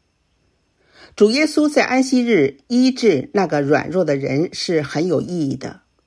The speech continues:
但犹太人告诉那被神永活的儿子点活的人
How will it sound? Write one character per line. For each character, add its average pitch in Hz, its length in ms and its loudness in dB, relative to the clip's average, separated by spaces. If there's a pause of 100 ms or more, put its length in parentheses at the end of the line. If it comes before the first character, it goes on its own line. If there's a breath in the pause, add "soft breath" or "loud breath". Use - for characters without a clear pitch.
(920 loud breath)
但 226 220 4
犹 196 160 4
太 269 180 -2
人 156 280 -2
告 202 240 0
诉 135 340 -4 (280 soft breath)
那 233 200 2
被 214 200 4
神 165 480 -2
永 151 220 2
活 170 200 -2
的 190 100 0
儿 151 160 -2
子 160 160 -6
点 151 320 -2
活 160 180 -4
的 175 120 -2
人 139 340 -6